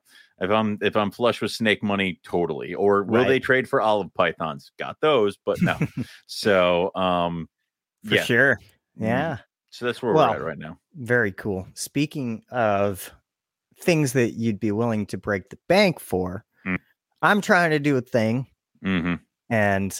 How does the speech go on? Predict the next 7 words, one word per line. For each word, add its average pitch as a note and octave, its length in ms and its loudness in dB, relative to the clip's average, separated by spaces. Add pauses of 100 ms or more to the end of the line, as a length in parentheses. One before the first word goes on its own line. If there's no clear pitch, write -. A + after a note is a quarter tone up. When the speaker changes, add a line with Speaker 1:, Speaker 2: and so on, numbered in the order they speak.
Speaker 2:
I'm A#2+ 160 2
excited A#2 460 2
about G2 240 2
that F#2+ 260 0
thing, G2+ 420 -2 (220)
Speaker 1:
Mm-hmm. F2 240 -2 (420)
Speaker 2:
where G#2+ 680 2